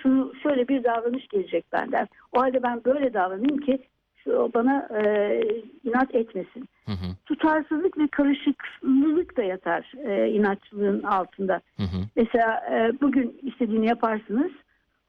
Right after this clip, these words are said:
Speaker 1: ertesi gün yapmazsınız.
Speaker 2: Hı hı.
Speaker 1: E, bu, e, çocuğun, ha, bu demek ki birazcık daha ağlarsam veya birazcık daha bağırırsam,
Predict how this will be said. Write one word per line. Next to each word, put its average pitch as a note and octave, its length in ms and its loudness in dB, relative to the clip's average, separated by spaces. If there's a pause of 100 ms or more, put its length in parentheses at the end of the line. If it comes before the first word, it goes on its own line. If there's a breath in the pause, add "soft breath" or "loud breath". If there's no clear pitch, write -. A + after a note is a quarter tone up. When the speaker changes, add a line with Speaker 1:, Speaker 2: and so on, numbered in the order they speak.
(160)
Speaker 1:
ertesi B3 380 -2
gün C#4 120 2
yapmazsınız. A#3 680 -2 (100)
Speaker 2:
Hı G#2+ 60 -2
hı. F#2+ 600 -2
Speaker 1:
E, A#3 340 2 (400)
bu, G#4+ 340 2
e, A3+ 200 2
çocuğun, D#4+ 600 -2
ha, B3+ 340 0
bu D4 140 -6
demek D4 300 2
ki C#4 100 -4
birazcık D#4+ 400 0
daha B3 140 2
ağlarsam C#4 600 -2
veya A#3+ 240 2
birazcık C#4 420 -4
daha G3+ 220 0
bağırırsam, G#3+ 600 -2